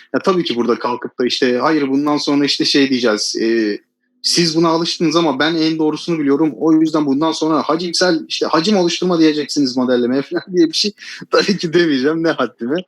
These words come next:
Ayrıca saçma olduğunu da biliyorum böyle bir şey olmayacağına göre. Biz bir otorite değiliz, bir şey değiliz yani.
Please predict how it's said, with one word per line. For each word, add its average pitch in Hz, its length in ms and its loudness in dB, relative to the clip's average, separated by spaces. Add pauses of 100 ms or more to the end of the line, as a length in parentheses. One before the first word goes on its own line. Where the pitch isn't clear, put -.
(360)
Ayrıca 135 320 2
saçma 143 440 -2
olduğunu 139 260 2
da 120 80 2
biliyorum 110 340 -2
böyle 120 220 0
bir 117 60 -2
şey 120 200 0
olmayacağına 110 560 -2
göre. 113 260 -6 (460)
Biz - 120 -6
bir 113 100 2
otorite 120 460 -2
değiliz, 117 240 -4
bir - 40 -2
şey - 180 0
değiliz 107 260 -6
yani. 110 220 -10